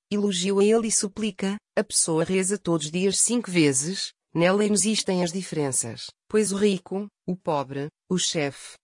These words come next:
o empregado, ficam na mesma fileira durante a oração, salat. O zakat, que é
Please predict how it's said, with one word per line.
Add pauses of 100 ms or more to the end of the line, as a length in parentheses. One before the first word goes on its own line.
(160)
o
empregado, (260)
ficam
na
mesma
fileira
durante
a
oração, (200)
salat. (460)
O
zakat,
que
é